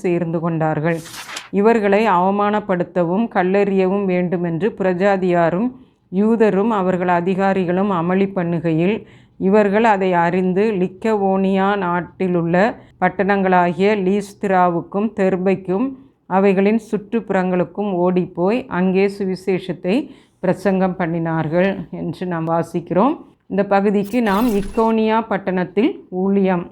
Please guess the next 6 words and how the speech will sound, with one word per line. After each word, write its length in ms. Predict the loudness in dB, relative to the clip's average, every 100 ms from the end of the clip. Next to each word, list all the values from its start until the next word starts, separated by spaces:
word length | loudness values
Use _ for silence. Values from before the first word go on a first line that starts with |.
| -6 -4
என்று 240 | -4 -4 -2
நாம் 160 | -4 -4 -6
பார்க்கலாம். 520 | -6 -4 -2 0 -2 -6 -18 -16 -16 -16 -18 -2 2
ஊழியம் 380 | 4 4 2 0
என்பது 320 | 0 0 0 0
நாம் 240 | 0 -2